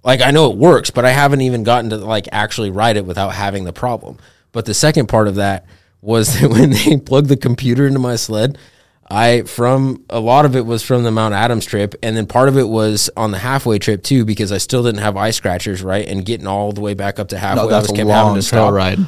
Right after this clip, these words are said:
Speaker 1: I had a hundred and forty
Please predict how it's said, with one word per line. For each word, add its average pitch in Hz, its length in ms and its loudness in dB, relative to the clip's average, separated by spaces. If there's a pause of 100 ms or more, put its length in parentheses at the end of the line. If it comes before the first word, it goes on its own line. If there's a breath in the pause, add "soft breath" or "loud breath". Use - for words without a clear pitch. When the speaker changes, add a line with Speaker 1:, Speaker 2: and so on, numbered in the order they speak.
(140)
Speaker 1:
I 120 200 -2
had 139 420 2 (320)
a 104 60 -6
hundred 139 360 2
and 120 160 2
forty 139 880 -2